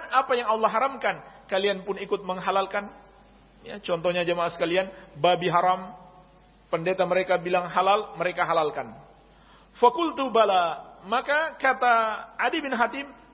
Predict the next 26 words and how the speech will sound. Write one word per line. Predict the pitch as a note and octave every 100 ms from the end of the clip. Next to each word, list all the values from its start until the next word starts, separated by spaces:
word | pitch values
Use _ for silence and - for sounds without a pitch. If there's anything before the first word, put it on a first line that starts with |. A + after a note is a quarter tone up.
| E3
"Betul | G#3+ B3+
ya | G#3 F#3
Rasulullah, | F3 F3+ D#3+ D3 E3
memang | B3 A#3+
seperti | G#3 G3 G3 F#3 E3
itu." | C#3 - - - -
Qala | G3 F#3+ F3 E3
fatilka | E3 C4 C#4 A#3 G#3 F#3
ibadatuhum, | F#3 F3+ F3 A#3+ C#4+ A#3+ F#3+ C#3+ A#2 - -
kata | F#3+ F3
Nabi | F3 E3+
sallallahu | E3+ E3
alaihi | D#3+ F3
wasallam, | A3 - - - -
itulah | D#3+ D#3+ A3 F3+ D#3+
yang | E3+ D#3
dimaksud | D3+ C#3+ C3+ - B3+ - - -
beribadah | C#3+ E3 D#3 D3+ C3+ C#3 C3 F3 - D#3
kepada | D#3 C#3+
mereka. | C3+ B2+ A2+ A#2+ A#2+ B2 - - _ - _
Rawahu | C#3+ E3 D#3+ C#3+
Ahmad | F3+ F3+ E3+
wa | D3+
Tirmidzi | D#3+ D3+ E3+ G#3+
wa | E3+
hasanahu. | D#3 D#3+ G3 F#3 C#3+